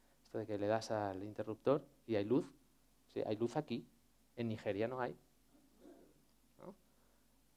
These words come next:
O en el Congo no hay. Y a la gente se le ha olvidado, le da, enciende la vitrocerámica, se enciende, pones la calefacción, funciona, vas al coche, tienes gasolina, y se nos ha olvidado que eso no es un derecho,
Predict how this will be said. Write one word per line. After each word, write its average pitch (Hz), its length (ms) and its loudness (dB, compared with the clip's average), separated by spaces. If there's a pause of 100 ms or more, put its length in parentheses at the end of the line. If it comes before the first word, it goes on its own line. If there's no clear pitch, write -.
(100)
O 120 100 4
en 107 60 4
el 98 80 0
Congo 110 320 2
no 131 160 4
hay. 151 160 2 (1080)
Y 131 80 8
a 127 40 12
la 127 80 12
gente 139 200 8
se 160 120 6
le 147 80 10
ha - 20 12
olvidado, 131 520 10 (320)
le 107 100 -4
da, 139 260 2 (380)
enciende 120 260 2
la 113 80 8
vitrocerámica, 123 680 4
se 107 100 -2
enciende, 135 400 2
pones 110 220 4
la 107 100 4
calefacción, 107 500 0
funciona, 131 520 2 (100)
vas 98 180 -10
al 95 120 -4
coche, 143 260 4
tienes 101 220 -4
gasolina, 113 500 -2 (1200)
y 113 80 -10
se 110 140 -4
nos 92 140 -10
ha 110 40 4
olvidado 117 460 6 (340)
que 120 140 8
eso 160 360 4
no 127 100 2
es 131 100 -2
un 147 80 2
derecho, 135 420 4